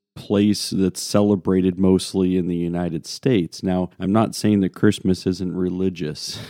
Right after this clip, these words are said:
<laughs> Don't, don't mis-, uh, understand me when I'm talking about this, but it has moved into a secular understanding of Christmas with,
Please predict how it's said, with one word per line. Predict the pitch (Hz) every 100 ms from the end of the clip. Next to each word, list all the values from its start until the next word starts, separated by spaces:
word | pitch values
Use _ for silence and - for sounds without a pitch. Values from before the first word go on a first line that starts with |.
| 101
<laughs> | 92 90
Don't, | 101 98 - 98
don't | 101 104 98 92
mis-, | 98 101 104 - - - 92
uh, | 87
understand | - 110 110 98 - - 117 120 107
me | 98
when | 95 95
I'm | 92 90
talking | 104 101 95 92
about | 90 90 -
this, | 117 107 -
but | - 90 82 -
it | 104
has | 107 123 147 143
moved | 117 123 143 120
into | 117 127 123 120 113
a | 98
secular | 92 - - 127 123 - 127 113 104 98
understanding | 110 113 98 - 101 104 117 104 95
of | 85
Christmas | - 101 95 - 85 80 - -
with, | 90